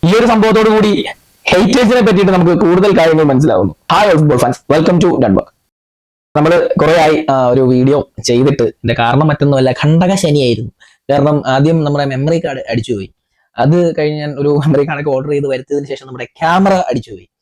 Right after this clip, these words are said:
അപ്പോ മൊത്തത്തിൽ പെട്ടിരിക്കുകയാണ്. അപ്പോ വീഡിയോ ചെയ്യാനൊക്കെ ഭയങ്കര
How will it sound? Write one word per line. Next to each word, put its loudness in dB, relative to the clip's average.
അപ്പോ -2
മൊത്തത്തിൽ -6
പെട്ടിരിക്കുകയാണ്. -4
അപ്പോ -8
വീഡിയോ -2
ചെയ്യാനൊക്കെ -6
ഭയങ്കര -8